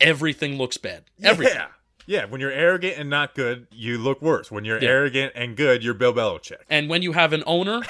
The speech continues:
Speaker 2: <laughs>
Speaker 1: and when you have ownership that is so centered around family and so centered around continuity and f-, familiarity,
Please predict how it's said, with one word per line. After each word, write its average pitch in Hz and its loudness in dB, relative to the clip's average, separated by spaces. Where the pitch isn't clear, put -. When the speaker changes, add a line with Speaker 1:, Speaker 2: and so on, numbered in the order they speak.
Speaker 2:
<laughs> - -20
Speaker 1:
and 147 -2
when 156 0
you 147 0
have 147 0
ownership 190 -2
that 147 2
is 139 -2
so 160 0
centered 165 -2
around 160 -2
family 165 0
and 135 -8
so 151 -2
centered 151 -4
around 147 -2
continuity 151 -4
and 147 -8
f-, - -18
familiarity, 139 -2